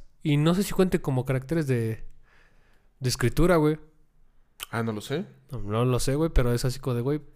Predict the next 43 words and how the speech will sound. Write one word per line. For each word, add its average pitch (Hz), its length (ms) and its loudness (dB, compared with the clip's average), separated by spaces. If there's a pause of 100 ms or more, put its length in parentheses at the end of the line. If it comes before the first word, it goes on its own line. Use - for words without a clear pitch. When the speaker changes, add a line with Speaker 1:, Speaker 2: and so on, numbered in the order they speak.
(360)
Speaker 1:
¿por - 140 8
qué 147 100 0
vergas 139 320 0 (120)
TikTok - 360 -4
es 135 120 -4
popular 117 380 2
ahorita, 117 300 -6
güey? 104 160 -10 (840)
Speaker 2:
No 123 100 2
sé, 135 140 4
hace 135 200 4
rato 131 180 2
platicábamos 120 580 0
de 113 100 -2
eso, 113 140 -6
¿no? 113 180 -2
De, 110 120 2
Speaker 1:
Ujú. 147 80 -2
Speaker 2:
güey, 117 140 0
¿por 117 200 -6
qué, 120 300 -4 (560)
por 117 160 -2
qué 131 80 0
algo 131 240 2
que 123 140 -2
ya 117 80 -2
existía 120 440 -4
con 110 180 -4
Snapchat 113 500 -4
y 104 80 -8
ya 107 80 -6
existía 107 300 -10
con 107 180 -12
los 104 160 -12
Reels, 113 600 -10
eh, - 400 -20
pues 107 140 -20
de 107 80 -12
repente 120 400 -12
se 113 80 -14
volvió 113 200 -14
famoso? 123 440 -12 (720)
Y, 113 60 -10